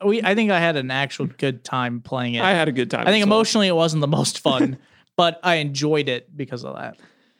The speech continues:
Speaker 2: Do you know what we have coming up next week?
Speaker 1: No idea, but I'm gonna take a guess.
Speaker 2: Take a guess.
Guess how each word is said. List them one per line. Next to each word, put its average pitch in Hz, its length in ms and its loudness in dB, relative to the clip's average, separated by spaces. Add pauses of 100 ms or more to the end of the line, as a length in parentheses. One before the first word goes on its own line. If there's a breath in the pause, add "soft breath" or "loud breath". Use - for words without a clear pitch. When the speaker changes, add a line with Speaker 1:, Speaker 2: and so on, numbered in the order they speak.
(220 soft breath)
Speaker 2:
Do 139 120 0
you 160 60 2
know 160 140 2
what 160 100 -4
we 160 100 0
have 160 120 -2
coming 156 200 -2
up 147 80 -4
next 151 260 -6
week? 131 220 -6 (260)
Speaker 1:
No 147 180 2
idea, 135 420 -2 (100)
but 170 440 0 (520)
I'm 143 60 -2
gonna 143 120 0
take 127 180 -4
a 127 60 -10
guess. - 540 -14
Speaker 2:
Take 139 180 -2
a - 40 -12
guess. - 340 -8